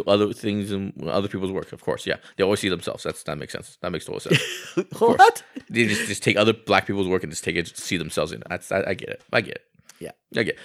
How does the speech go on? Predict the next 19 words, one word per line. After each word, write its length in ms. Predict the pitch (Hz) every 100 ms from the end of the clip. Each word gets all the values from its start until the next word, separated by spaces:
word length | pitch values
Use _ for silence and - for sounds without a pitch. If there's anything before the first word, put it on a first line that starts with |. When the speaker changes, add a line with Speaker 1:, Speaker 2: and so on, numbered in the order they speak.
| -
Speaker 1:
Oh, 140 | 165
the, 120 | 165 185
my 200 | 185 233
only, 320 | 220 214 185 151
my 180 | 160
other, 140 | 180 180
com-, 160 | 175 -
my, 240 | 139 175
my, 220 | 170 160
my 160 | 143 147
complaints, 400 | 151 143 147 143
like 80 | 127
I 20 |
said, 120 | 120 107
that 140 | 101
one 140 | 107
scene 340 | 107 - 107 101
with, 260 | 95 92
uh, 260 | 92 85 85